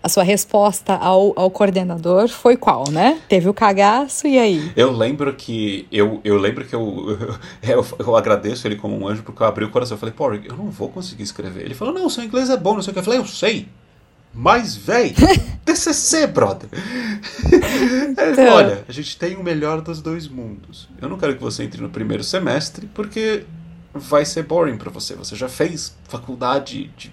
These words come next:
Speaker 2: marketing, já tem muita coisa nessa linha, tudo mais.
Speaker 1: Uhum.
Speaker 2: Pega o segundo ano, você entra no segundo ano, você faz o segundo ano, entende o que que é, entende as demandas dos professores,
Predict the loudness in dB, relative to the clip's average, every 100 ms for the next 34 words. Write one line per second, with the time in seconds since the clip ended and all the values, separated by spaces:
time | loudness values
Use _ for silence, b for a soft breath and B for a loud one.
0 | -16 -2 0 0 -2 -8 -8 -8 -8 -6
1 | -6 -6 -8 -6 -4 -6 -8 -6 -6 -4
2 | -6 -6 -8 B B B B B -4 0
3 | 2 2 -2 -4 -6 _ _ -2 0 -2
4 | -4 -8 -6 0 2 2 -2 -8 -10 -10
5 | -10 -8 -8 -8 -4 -2 -2 -2 -4 -6
6 | -10 _ _ _ _ -16 -4 -2 -2 -4
7 | -6 -6 -4 -2 -2 0 -4 -4 -4 -4
8 | -8 -12 -12 -6 -2 0 -2 -4 -4 -4
9 | -4 -4 -2 -4 -2 -2 -2 -4 -6 -10
10 | -10 -6 -6 0 2 2 -2 -10